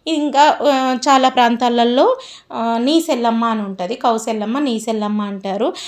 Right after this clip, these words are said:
అక్-, అక్కడ ఎలా అంటే ఎండు చేపలను వేంపి పచ్చళ్ళలాగా చేసి కొంచెం దంచి కూర వండి పెడతారు. కొంతమంది ఈ సమ్మక్కకి ఎలా చేసుకుంటారో అట్లాగా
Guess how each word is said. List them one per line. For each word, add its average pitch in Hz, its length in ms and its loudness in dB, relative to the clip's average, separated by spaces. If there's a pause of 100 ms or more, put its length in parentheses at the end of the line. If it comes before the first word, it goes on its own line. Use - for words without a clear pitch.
(160)
అక్-, 277 220 -4
అక్కడ 277 260 2
ఎలా 269 220 6
అంటే 262 520 4
ఎండు 247 160 4
చేపలను 240 680 0
వేంపి 226 720 4 (300)
పచ్చళ్ళలాగా 226 540 2
చేసి 220 340 0
కొంచెం 240 380 0
దంచి 214 280 0
కూర 240 280 2
వండి 202 240 -2
పెడతారు. 196 440 -8
కొంతమంది 226 680 -4 (340)
ఈ 262 200 0
సమ్మక్కకి 247 500 -2
ఎలా 220 140 0
చేసుకుంటారో 220 640 -2
అట్లాగా 247 580 0